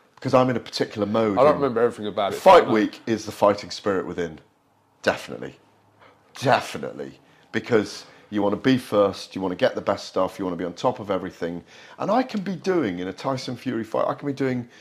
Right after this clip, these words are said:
Speaker 1: B B C News, Al Jazeera, TalkSport, Telegraph, Pitch Boxing, William Hill. Uh,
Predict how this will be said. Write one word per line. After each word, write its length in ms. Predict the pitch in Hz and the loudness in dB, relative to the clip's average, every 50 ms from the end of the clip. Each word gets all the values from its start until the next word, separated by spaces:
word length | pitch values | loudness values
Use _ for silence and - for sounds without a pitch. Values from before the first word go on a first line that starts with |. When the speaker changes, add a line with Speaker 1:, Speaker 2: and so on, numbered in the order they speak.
| - - _ - | -20 -12 _ -4
Speaker 1:
B 120 | 165 196 | -2 -2
B 100 | 180 208 | -2 -4
C 180 | 190 - 208 196 | -6 -6 -6 -6
News, 340 | 170 143 107 95 92 92 - | -4 -4 -2 0 0 0 0
Al 200 | 123 151 165 156 | 0 0 0 0
Jazeera, 480 | 160 165 147 107 107 92 92 92 92 | -2 -6 -8 -4 -2 -2 -2 -2 -2
TalkSport, 760 | 90 - - 170 160 135 - - - - 101 95 87 - - - | -4 -6 -6 -6 -6 -6 -8 -12 -12 -8 -6 -4 -4 -6 -8 -6
Telegraph, 840 | - 147 151 143 117 101 95 90 90 90 95 - - - - _ _ _ - - - - - _ - | -4 -2 -2 -2 -4 -4 -4 -4 -4 -4 -4 -6 -10 -20 -20 _ _ _ -20 -20 -20 -20 -20 _ -4
Pitch 340 | - 165 - - - - - | 0 0 0 0 0 -2 2
Boxing, 500 | 123 104 - - - - 104 98 101 107 | 2 2 2 0 -6 -8 -6 -6 -2 2
William 280 | 135 151 151 151 151 | 2 2 2 2 0
Hill. 460 | 135 113 113 98 95 92 92 92 - - - _ _ _ _ _ _ _ _ _ _ _ _ _ _ _ _ _ _ _ _ _ - | -2 -2 -2 0 0 -2 -2 -4 -8 -12 -20 _ _ _ _ _ _ _ _ _ _ _ _ _ _ _ _ _ _ _ _ _ -4
Uh, 680 | 101 104 104 104 98 101 101 98 95 95 95 95 - | -2 -2 0 0 0 -2 -2 -2 -4 -4 -6 -6 -8